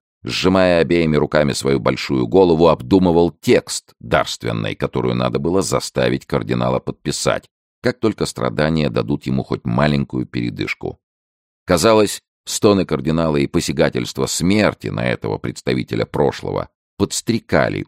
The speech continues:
ум молодого мыслителя. Кольбер прошел к Мазарини, как только сознание вернулось к больному, и убедил его продиктовать следующую дарственную. "Готовясь предстать перед Владыкой Небесным,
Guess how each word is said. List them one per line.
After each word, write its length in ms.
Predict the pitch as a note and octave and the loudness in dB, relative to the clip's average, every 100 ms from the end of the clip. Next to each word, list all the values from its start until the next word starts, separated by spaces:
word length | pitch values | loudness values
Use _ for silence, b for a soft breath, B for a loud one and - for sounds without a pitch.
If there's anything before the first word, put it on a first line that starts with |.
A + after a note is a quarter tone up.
| - | -4
ум 200 | D#2 B1 | -2 -2
молодого 680 | G#1+ A1 A#1+ A1 A#1 G1+ G#1 | -4 -2 -2 -2 -2 -4 -6
мыслителя. 760 | A1 - - G#1 - G1+ - _ _ _ _ _ _ | -6 -6 -6 -8 -8 -10 -12 _ _ _ _ _ _
Кольбер 400 | C#3 C3+ A#2+ C#3+ | 2 4 4 2
прошел 520 | - G#2+ G2+ - F#2+ | 2 -2 0 0 0
к 80 | D2+ | 0
Мазарини, 500 | E2 D2+ E2 F2+ D#2+ | -2 0 2 2 0
как 200 | C#2+ C#2+ | 0 -2
только 280 | - C#2 C2+ | -2 -2 -2
сознание 600 | C2 B1+ D2 D2 C#2 C#2 | -2 -2 -2 0 0 0
вернулось 600 | A#1+ - F2 C#2 G1+ G1+ | 2 2 2 0 -4 -8
к 60 | G1+ | -6
больному, 640 | A1+ G#1 G#1 G1+ G1+ G1+ _ _ _ | -4 -2 -4 -6 -8 -14 _ _ _
и 60 | A1+ | -4
убедил 480 | C2 B1+ - G#2+ A2+ | -2 -2 2 2 4
его 240 | A2+ A2 | 4 2
продиктовать 760 | - C2+ G#1+ - A#1+ C2 C2+ - _ - | 2 -4 -6 -4 0 2 0 -4 _ -10
следующую 800 | - F2 D2 B1 C2 A#1+ - B1+ | -4 0 0 0 -4 -4 -6 -6
дарственную. 880 | A1+ A1+ - - G#1 G1+ G1+ G1+ - _ _ _ _ _ _ - | -2 -4 -4 -10 -10 -10 -12 -14 -18 _ _ _ _ _ _ -4
"Готовясь 560 | F2+ C#3 D#3 D3 C3 | 2 4 4 2 2
предстать 560 | - A2+ - - G2+ - | -2 -6 -4 2 2 2
перед 260 | F#2 E2+ C#2+ | -2 -2 0
Владыкой 440 | E2 D2+ C#2+ C#2 | 0 0 0 -2
Небесным, 760 | C#2 A1+ B1 A#1 C#2+ D2+ F2 | -2 0 -2 -2 -4 -6 -8